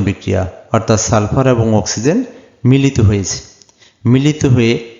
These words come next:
একটি মাত্র বিক্রিয়াজাত পদার্থ উৎপন্ন করেছে, এটাকে কিন্তু এক ধরনের সংযোজন বিক্রিয়াও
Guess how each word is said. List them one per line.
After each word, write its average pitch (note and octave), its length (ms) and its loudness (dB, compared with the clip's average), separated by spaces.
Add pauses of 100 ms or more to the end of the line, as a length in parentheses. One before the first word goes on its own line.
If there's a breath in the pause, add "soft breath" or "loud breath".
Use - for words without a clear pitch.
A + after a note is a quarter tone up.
(180)
একটি C#3+ 280 -4
মাত্র C3+ 280 0 (340)
বিক্রিয়াজাত A#2 520 0 (120)
পদার্থ G#2 280 0
উৎপন্ন C3 340 -2 (100)
করেছে, C#3 300 0 (460 loud breath)
এটাকে B2 280 0 (100)
কিন্তু A2+ 300 0
এক G2 140 -4
ধরনের A#2+ 320 2 (960)
সংযোজন A#2+ 560 0 (100)
বিক্রিয়াও A2+ 380 0